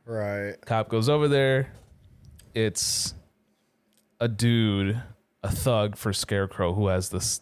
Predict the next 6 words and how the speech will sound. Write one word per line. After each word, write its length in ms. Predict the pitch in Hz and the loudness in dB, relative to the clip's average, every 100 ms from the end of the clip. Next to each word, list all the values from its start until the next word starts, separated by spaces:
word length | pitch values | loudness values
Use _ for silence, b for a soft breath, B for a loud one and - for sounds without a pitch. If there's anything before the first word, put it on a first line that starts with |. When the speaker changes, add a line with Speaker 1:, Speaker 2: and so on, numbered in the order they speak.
| - | -4
Speaker 2:
the, 180 | 101 85 | -2 -2
the 100 | 98 | -4
fear 280 | - 104 98 | -2 -2 -2
toxin 640 | - 73 - - - - 123 | -4 -6 -6 -6 -8 -8 -6
Speaker 1:
Uh-huh. 500 | 120 110 110 107 107 | -4 -4 -4 -6 -2
Speaker 2:
gas. 560 | 98 78 71 - - | 0 0 -2 -6 -8